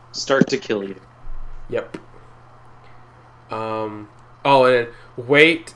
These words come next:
Speaker 2: dot, dot, dot, Kota still finishes, why no original footage for finish?" Because they, they took the monster's defeat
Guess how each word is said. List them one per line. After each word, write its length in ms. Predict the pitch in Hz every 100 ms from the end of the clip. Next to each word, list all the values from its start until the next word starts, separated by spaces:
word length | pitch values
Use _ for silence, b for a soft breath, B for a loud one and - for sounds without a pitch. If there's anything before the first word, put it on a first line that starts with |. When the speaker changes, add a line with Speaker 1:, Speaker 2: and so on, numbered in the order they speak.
| 131
Speaker 2:
dot, 300 | 123 131 -
dot, 300 | 127 127 -
dot, 420 | 123 113 113 -
Kota 360 | - 139 151 165
still 280 | - 139
finishes, 640 | 131 131 131 143 151 156 139
why 320 | 113 120 131
no 220 | 127 123
original 480 | 113 117 123 120 113
footage 400 | - 120 120 113
for 180 | - 110
finish?" 600 | - 110 98 95 - - b b b -
Because 500 | 123 127 120 110 107 b b b
they, 240 | 143 131 - B B B -
they 160 | 143
took 580 | 143 - 185 202 - - b b b _ _ _ - -
the 100 | 147
monster's 600 | 139 165 170 156 139 120
defeat 720 | 123 - 180 160 - -